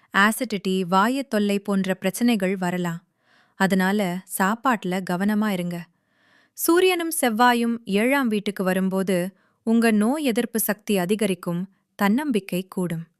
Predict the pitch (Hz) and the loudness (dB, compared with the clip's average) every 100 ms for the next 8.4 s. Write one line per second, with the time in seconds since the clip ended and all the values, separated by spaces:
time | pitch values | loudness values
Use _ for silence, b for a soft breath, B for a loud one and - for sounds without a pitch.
0 | b b b b b 247 294 349 370 330 | b b b b b 4 4 4 2 2
1 | 269 254 240 233 233 226 247 254 226 202 | -2 -2 0 0 0 2 2 2 0 0
2 | 208 190 180 190 196 180 190 _ _ _ | -2 0 2 2 0 -2 -8 _ _ _
3 | - 254 339 330 - 220 240 285 302 220 | 2 2 2 -2 2 2 2 0 -2 0
4 | 202 202 202 185 214 - 220 - 311 262 | 2 2 0 -2 -4 -4 -6 -4 -2 -2
5 | - 190 180 180 175 165 160 - _ _ | 0 0 0 -2 -4 -6 -8 -16 _ _
6 | _ _ _ - 247 254 359 349 277 262 | _ _ _ 2 2 4 2 2 0 -2
7 | 254 233 196 190 247 262 208 202 196 190 | 0 2 2 2 2 0 0 0 -2 0
8 | 190 185 196 180 | 0 0 0 -2